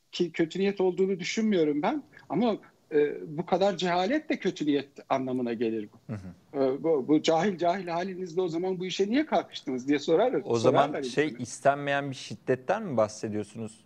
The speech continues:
Speaker 2: Yani
Speaker 1: Bu
Speaker 2: az önce
Speaker 1: şiddettir.
Speaker 2: şiddet olarak
Speaker 1: Yani
Speaker 2: konuştuğumuz için.
Speaker 1: çok büyük bir şiddettir. Bir insana fiziksel olarak kolunu bacağını kırdığınızda bu kadar canı yanmaz.
Speaker 2: Hı.
Speaker 1: Düşünebiliyor musunuz? Birileri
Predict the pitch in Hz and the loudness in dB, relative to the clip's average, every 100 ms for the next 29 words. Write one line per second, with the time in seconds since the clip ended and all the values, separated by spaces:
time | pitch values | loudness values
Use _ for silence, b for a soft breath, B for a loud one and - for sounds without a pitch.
0 | - 120 110 117 180 - 160 127 117 113 | -8 -4 -2 0 -2 0 -2 2 0 0
1 | 180 - 127 - 113 110 165 165 107 - | -4 -2 -4 -4 0 2 2 -2 -6 -10
2 | 113 104 - - - - - 214 - 220 | -10 -10 -14 -20 -20 -14 -2 0 0 -4
3 | 202 - - - 139 135 - 160 220 247 | -4 -6 -10 -8 -6 -6 -8 0 2 4
4 | 233 214 202 196 - - - 202 180 196 | 2 0 -2 -4 -8 -20 -4 0 0 2
5 | 240 214 185 185 185 190 190 202 180 165 | 2 4 2 0 -2 -2 0 0 0 2
6 | 180 190 - 180 160 175 160 175 160 185 | 0 0 0 0 0 -4 0 -2 0 0
7 | 170 165 147 156 156 147 147 147 123 - | 2 2 2 2 2 2 0 -2 -4 -8
8 | - _ _ _ 190 - 226 208 240 277 | -20 _ _ _ -2 0 2 2 0 0
9 | 175 143 127 - - _ - 226 233 214 | -2 -4 -4 -8 -18 _ 2 4 4 2
10 | 214 | 0